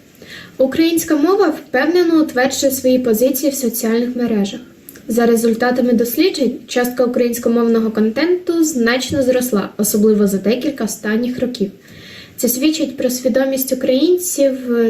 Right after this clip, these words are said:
та їх бажання до використання рідної мови у публічному просторі.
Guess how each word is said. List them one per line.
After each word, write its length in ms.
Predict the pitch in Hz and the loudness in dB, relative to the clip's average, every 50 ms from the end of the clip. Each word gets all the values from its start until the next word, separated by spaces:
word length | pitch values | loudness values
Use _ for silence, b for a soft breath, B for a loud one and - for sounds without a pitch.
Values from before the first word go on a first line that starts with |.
| 220 - | -2 -2
та 100 | - 240 | -2 -2
їх 240 | 240 240 226 247 214 | 0 0 0 -2 0
бажання 440 | 240 226 220 226 233 262 277 294 262 | 0 0 0 0 0 0 0 0 0
до 120 | 220 214 | 2 2
використання 720 | 220 214 - 220 214 220 208 - - 233 254 269 277 262 240 233 | 2 2 0 0 -2 -2 -2 -2 -2 0 0 2 2 2 2 4
рідної 340 | 220 226 233 220 226 220 214 | 4 4 4 4 4 4 4
мови 340 | 208 208 226 269 285 294 262 | 4 4 4 2 2 0 0
у 60 | 226 | -2
публічному 720 | 247 - 202 202 202 208 240 240 - - - 254 240 226 220 | -2 -4 -2 0 2 2 0 0 -2 -6 -4 -2 -2 -2 -2
просторі. 640 | - - 220 202 190 - - - 233 220 247 | -4 -4 -4 -4 -4 -4 -8 -12 -12 -12 -12